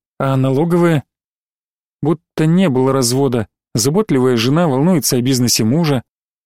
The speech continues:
Я в половине шестого уже в мастерской был. Отремонтировал ведро, а налоговая на пятницу перенеслась.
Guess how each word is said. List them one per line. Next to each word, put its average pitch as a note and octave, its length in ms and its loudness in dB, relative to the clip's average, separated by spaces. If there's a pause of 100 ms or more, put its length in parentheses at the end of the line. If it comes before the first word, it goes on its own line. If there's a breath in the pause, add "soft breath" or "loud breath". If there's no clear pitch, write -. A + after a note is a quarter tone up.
(360)
Я D#3+ 160 -2
в - 80 -12
половине D#3 380 2
шестого D#3 420 0
уже C3+ 240 2
в C3 40 -2
мастерской D3 540 0
был. A2+ 240 0 (300)
Отремонтировал E3 720 2
ведро, B2 340 0 (200)
а F3 60 -2
налоговая F#3 520 2
на F#3 100 2
пятницу D3 500 0
перенеслась. C#3+ 680 0